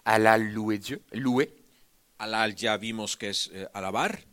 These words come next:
Speaker 1: Dieu, el.
Speaker 2: Dios es él.
Speaker 1: Tout à l'heure, le terme qu'on a utilisé pour l'Éternel, c'était Jah.
Speaker 2: En principio, la palabra que se usó para Jehová es,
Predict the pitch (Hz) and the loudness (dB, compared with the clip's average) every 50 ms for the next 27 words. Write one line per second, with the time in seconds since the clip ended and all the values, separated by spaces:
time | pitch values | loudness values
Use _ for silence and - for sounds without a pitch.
0 | _ _ _ _ _ _ _ _ - 113 - - 147 180 214 254 - - - - | _ _ _ _ _ _ _ _ -16 -6 -2 4 4 4 4 4 0 -8 -20 -20
1 | _ _ _ - - _ _ _ _ - 156 151 131 113 101 95 87 80 - - | _ _ _ -20 -20 _ _ _ _ 8 8 8 8 8 4 2 -2 -6 -10 -12
2 | 104 95 117 127 123 139 165 - - - - - - _ _ _ _ _ _ _ | -6 2 4 6 6 6 6 4 2 0 -2 -4 -8 _ _ _ _ _ _ _
3 | _ _ _ _ _ - 117 117 107 - - - - 180 160 123 101 87 76 73 | _ _ _ _ _ -10 -6 -2 0 0 0 2 4 4 4 4 2 0 -4 -10
4 | - - - 143 135 139 135 135 143 170 208 233 226 190 165 143 - - 165 170 | -14 -12 -12 -2 6 8 10 10 10 10 8 6 6 4 2 0 2 2 0 0
5 | 170 - 151 139 135 131 123 120 120 - - 123 120 117 104 143 165 - - 131 | 2 0 0 2 2 2 2 2 0 -4 -4 -4 -4 -2 -2 -2 -2 -2 -2 0
6 | 127 123 117 - - 117 113 135 165 175 165 - - - - 131 117 117 - 101 | 0 0 2 2 0 0 2 2 0 -2 -2 -4 -6 -4 -4 -4 -4 -4 -2 0
7 | 127 123 98 - - _ _ _ _ - - - - - - _ _ _ - - | 0 0 0 -2 -8 _ _ _ _ -20 -20 -20 -20 -20 -20 _ _ _ -20 -20
8 | _ _ _ _ _ _ _ _ _ _ - 143 123 123 135 127 - 202 214 160 | _ _ _ _ _ _ _ _ _ _ -6 -6 -4 -2 2 4 4 4 4 4
9 | 175 165 151 143 139 - - _ _ _ _ _ _ - 123 127 123 - 131 127 | 8 8 8 8 6 4 -4 _ _ _ _ _ _ -4 0 0 2 4 6 6
10 | 139 151 165 165 165 165 - 156 131 - - 131 120 - - 160 160 160 156 139 | 8 8 8 6 4 4 4 2 0 2 0 0 0 2 4 4 4 4 4 2
11 | 123 120 - - 139 120 110 113 123 131 131 120 110 113 - - - - - | 2 2 0 2 2 4 4 4 4 4 4 2 2 2 0 -2 -2 -4 -8